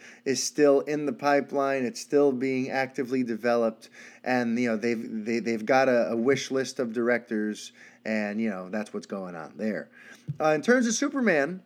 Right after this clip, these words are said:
here's what I found that was somewhat interesting, is that apparently, you know, designers are already working on his costume. Uh, not necessarily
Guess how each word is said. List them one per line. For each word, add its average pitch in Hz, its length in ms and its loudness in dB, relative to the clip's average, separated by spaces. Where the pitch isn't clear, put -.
here's 233 140 2
what 214 140 6
I 196 80 10
found 170 300 0
that 151 100 8
was 131 180 0
somewhat 139 320 0
interesting, 110 600 -6
is 151 280 2
that 147 200 6
apparently, 185 580 4
you 196 120 4
know, 156 220 4
designers 170 720 4
are 165 120 2
already 170 440 4
working 147 400 0
on 127 140 0
his 110 160 -4
costume. - 520 -2
Uh, 117 340 4
not 175 240 6
necessarily 180 1040 6